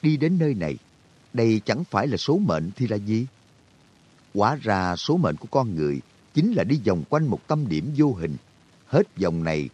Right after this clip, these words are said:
rồi lại đến vòng khác. Con người ta cứ tưởng rằng mình đã thoát khỏi cái vòng tròn ấy. Kỳ thực là họ vẫn còn đang chuyển động xung quanh vòng tròn vận mệnh của mình đấy thôi. Trang Mộc Cường Ba lê đôi chân nặng như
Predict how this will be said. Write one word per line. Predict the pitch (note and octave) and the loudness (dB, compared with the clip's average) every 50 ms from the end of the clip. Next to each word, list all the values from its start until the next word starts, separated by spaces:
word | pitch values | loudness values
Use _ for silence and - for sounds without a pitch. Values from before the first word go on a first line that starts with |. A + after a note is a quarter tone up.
| _ _ - | _ _ -10
rồi | - - F2 E2 D#2 D2 C#2+ C#2 | -4 0 2 2 2 0 -2 -2
lại | C#2 D#2 E2 C#2 | -2 -2 -2 -2
đến | D2 G2+ G2 C3 F3 E3+ | 0 0 0 0 0 0
vòng | G2 D2 - - | -2 -2 -4 -6
khác. | - F2 G#2+ C#3 - _ _ _ _ _ _ _ _ _ _ _ _ _ _ _ | -8 -6 -6 -6 -8 _ _ _ _ _ _ _ _ _ _ _ _ _ _ _
Con | - C#3 A#2+ G#2 | 4 4 4 4
người | F2+ D2+ | 2 0
ta | - - F2+ F2+ F2+ F2+ F2+ - | 0 -2 -2 -2 -2 -2 -2 -2
cứ | F3 F#3+ | -2 -2
tưởng | - F#2+ F2+ B2+ D#3 | 0 0 0 0 0
rằng | - F#2+ D#2+ D2+ C2+ - _ _ _ - | -2 -2 -2 -4 -6 -10 _ _ _ -4
mình | - G#2+ G#2 F#2+ F#2+ F#2 F2+ | 0 2 2 2 2 0 0
đã | F2+ A2+ | -2 -4
thoát | - - E3 G3+ G#3+ - | -4 -4 -4 -4 -6 -4
khỏi | - - - - | 0 0 0 0
cái | - D3 A2+ | 0 -4 -4
vòng | F#2 D2+ C#2+ - | -4 -4 -4 -2
tròn | - D#2+ C#2+ - - | -2 -2 -2 -2 -6
ấy. | - - E2 A2+ F3 - _ _ _ _ _ _ _ _ _ _ _ _ _ _ _ _ | -8 -6 -6 -6 -6 -8 _ _ _ _ _ _ _ _ _ _ _ _ _ _ _ _
Kỳ | - B2 G#2 F2 - | 2 2 2 2 2
thực | - F#2 - _ - G2 | 0 -2 -2 _ -4 -4
là | F#2+ F#2 F2 E2+ E2 | -2 0 0 0 -2
họ | D#2+ - - F2 E2+ E2+ E2+ | -2 -2 -2 0 0 0 0
vẫn | F#2+ G2 G2 A#2 C3 | -2 -2 -4 -2 -2
còn | B2 - - | -4 -4 -2
đang | B2+ D3+ D#3 C#3 - | -2 -4 -4 -4 -2
chuyển | - F3 F2 C3 | -2 -2 -2 -2
động | A2 E2 D2+ D#2 | -2 -4 -4 -4
xung | - - D#3 C#3+ | -4 -4 -4 -2
quanh | A#2+ C#3+ B2+ A#2 | 0 0 0 0
vòng | F#2 F2+ D#2+ D2 - | 0 -2 -4 -4 -2
tròn | - E2+ D#2 C#2+ C2+ C2 | -2 0 0 -2 -2 -2
vận | D2 D#2+ C#2+ D#2+ E2+ | -4 -2 -2 -2 -2
mệnh | D#2+ C#2 C2+ C#2 | -2 -4 -4 -6
của | - - A#2+ | -4 -4 -2
mình | G#2 F2+ D2+ B1+ - | -2 -2 -2 -2 -4
đấy | D2+ G#2 D3 - | -4 -4 -4 -2
thôi. | F#2+ F#2+ A2+ A#2+ A2 - _ _ _ _ _ _ _ _ _ _ _ _ _ _ _ _ _ _ _ _ _ _ _ _ _ _ _ _ - | 0 0 0 0 -2 -6 _ _ _ _ _ _ _ _ _ _ _ _ _ _ _ _ _ _ _ _ _ _ _ _ _ _ _ _ -2
Trang | - C#3+ A#2 | 0 0 0
Mộc | G#2+ - | 0 -2
Cường | - F2 C#2+ C2 | -2 -2 0 0
Ba | F2 F2 F2 E2+ E2+ E2 D#2+ | 2 2 4 4 2 2 0
lê | D2 F2 A2 A2 G2+ | 0 0 0 2 2
đôi | G#2+ G#2 | 2 0
chân | G2 - F#2+ F2 E2+ D#2+ | 0 0 -2 -2 -2 -2
nặng | D#2 C#2+ C#2 D2 E2 | -4 -4 -4 -4 -2
như | G#2+ A#2 | -2 -2